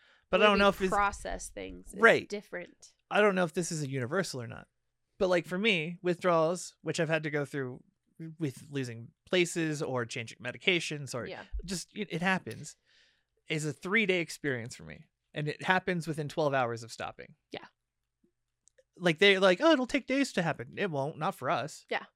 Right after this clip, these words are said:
Speaker 1: It's almost instantaneous.
Speaker 2: Yeah.
Speaker 1: Like, once the
Speaker 2: So
Speaker 1: med is used up.
Speaker 2: G I stuff started, like, Friday.
Speaker 1: Yeah.
Speaker 2: And then it turned into full-blown hell Saturday.
Speaker 1: Yeah,
Speaker 2: Saturday was,
Speaker 1: oh,
Speaker 2: like,
Speaker 1: dude.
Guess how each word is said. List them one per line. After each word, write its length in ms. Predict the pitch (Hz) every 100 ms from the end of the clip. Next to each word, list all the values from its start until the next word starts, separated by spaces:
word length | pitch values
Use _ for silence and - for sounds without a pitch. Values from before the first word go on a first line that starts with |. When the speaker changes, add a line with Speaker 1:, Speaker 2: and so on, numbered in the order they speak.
| _
Speaker 1:
It's 220 | 156 139 - _ -
almost 360 | 165 170 156
instantaneous. 880 | 143 135 - 117 131 139 95 123 - _ _ _ -
Speaker 2:
Yeah. 100 | 202 - -
Speaker 1:
Like, 160 | 127 131
once 260 | 147 151
the 100 | -
Speaker 2:
So 80 | 214
Speaker 1:
med 200 | 143 143
is 140 | 131 123
used 200 | 127 135
up. 220 | 113 - _ _ _ _ _ _ _ _ _ -
Speaker 2:
G 200 | 226 254
I 160 | 233
stuff 340 | 226 - 226 226
started, 460 | - 196 196 196 185
like, 180 | 160
Friday. 600 | - - 170 175 156 175 -
Speaker 1:
Yeah. 280 | 160 117 147 - - - -
Speaker 2:
And 180 | 196 190
then 460 | 196 190 190 185 -
it 120 | 190
turned 280 | - 208 196
into 260 | 196 190 208
full-blown 480 | - 294 311 320 302
hell 320 | 262 269 262
Saturday. 680 | 247 233 233 214 190 151 196 _ _ _ _ _ _ _ _ _ _ -
Speaker 1:
Yeah, 220 | - 214
Speaker 2:
Saturday 260 | 220 233 240
was, 240 | 247 226
Speaker 1:
oh, 40 | 226
Speaker 2:
like, 200 | 190 190
Speaker 1:
dude. 260 | - 95